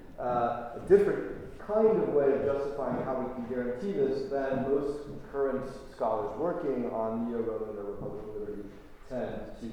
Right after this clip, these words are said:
think about it. So let me first say a word about what they think. Um, so this is a concept that is closely associated with, um, uh, Quentin Skinner and Philip Pettit in particular, and, um, they, uh, they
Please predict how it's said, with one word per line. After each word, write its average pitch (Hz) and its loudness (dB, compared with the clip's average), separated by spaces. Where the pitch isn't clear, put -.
think 160 -4
about - -4
it. - -8
So 135 0
let 156 4
me 165 2
first 165 2
say 147 8
a 135 6
word 139 8
about 120 6
what 113 2
they 190 8
think. 117 4
Um, 117 0
so 143 4
this 156 4
is 151 2
a 151 6
concept 160 8
that 123 8
is 117 2
closely 151 10
associated 120 6
with, 110 6
um, 101 6
uh, 104 6
Quentin 123 2
Skinner 143 10
and 107 8
Philip - 6
Pettit 151 12
in 107 2
particular, 160 10
and, 139 10
um, 131 10
they, 139 10
uh, 120 6
they 123 0